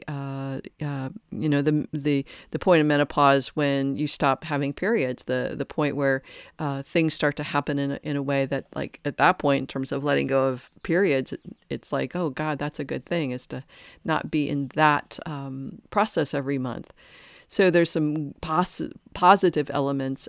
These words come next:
of, of this decline area, era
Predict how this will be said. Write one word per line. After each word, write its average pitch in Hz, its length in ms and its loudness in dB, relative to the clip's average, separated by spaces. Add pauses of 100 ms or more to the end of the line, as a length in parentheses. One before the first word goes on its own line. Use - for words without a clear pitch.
of, 139 520 -4
of 131 460 -6
this 135 260 -4
decline 143 580 -2
area, 135 600 -2 (200)
era 143 380 -2